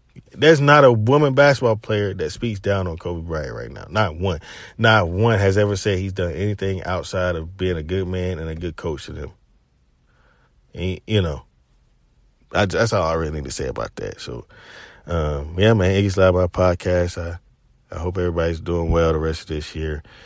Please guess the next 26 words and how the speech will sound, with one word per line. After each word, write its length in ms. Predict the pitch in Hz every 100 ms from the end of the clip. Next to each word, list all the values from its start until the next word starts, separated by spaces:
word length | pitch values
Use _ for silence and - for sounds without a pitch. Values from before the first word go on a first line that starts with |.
| - - _
Live 640 | 78 82 87 85 85 - - _ _
next 300 | 85 82 -
Saturday, 600 | 85 85 82 78 76 80 _ _ _ - _ _ -
I'll 120 | 73
be 200 | 76 80
with 160 | 78
Marie 380 | 73 80 80 85
and 100 | 80
C 180 | - 85
Grimy. 480 | 80 82 85 80 80 -
Can't 180 | 82
wait 140 | 80 80
to 60 |
see 240 | - 87 85
y'all. 260 | 80 76 - _ _ - - - - -
Um, 460 | 78 78 76 71
got 180 | 76 82
a 40 |
lot 220 | 80 80 -
to 60 |
talk 220 | - 80
about 240 | 78 80 69
with 120 | 62
them 220 | - 73
too, 220 | 71 82
man. 300 | 71 73 69